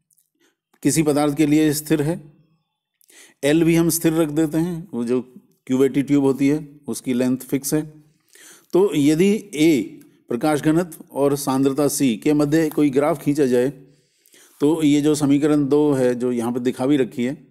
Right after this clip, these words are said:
दो लिखा नहीं गया है हालांकि इस पे, तो ए, ए वर्सेस सी के मध्य एक ग्राफ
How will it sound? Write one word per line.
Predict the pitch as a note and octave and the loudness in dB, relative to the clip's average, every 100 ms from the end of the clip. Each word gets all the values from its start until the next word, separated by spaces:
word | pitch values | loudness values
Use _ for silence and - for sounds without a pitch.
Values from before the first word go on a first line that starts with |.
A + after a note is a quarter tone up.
| - | -8
दो | G#2 A#2 | -2 -2
लिखा | A2+ B2+ | -2 -4
नहीं | B2 A#2 | -4 -2
गया | A#2 | -2
है | A2+ | -4
हालांकि | A#2 A2+ A2+ | -6 -6 -6
इस | G#2 | -6
पे, | D3 D#3 - - - - _ | -6 -8 -10 -20 -20 -20 _
तो | E3+ F#3 F#3+ | 0 0 0
ए, | D3 D3+ D3+ | -4 -4 0
ए | D#3+ F#3 | 2 2
वर्सेस | E3+ C#3+ C#3+ E3 D#3+ | 2 0 0 0 0
सी | - D3+ | 0 -2
के | D3 D#3+ | 0 0
मध्य | C#3 B2 C#3 C#3+ - | 0 0 -2 -2 -6
एक | C3 A2 | -6 -2
ग्राफ | B2+ C3+ C3+ - | 0 0 -4 -10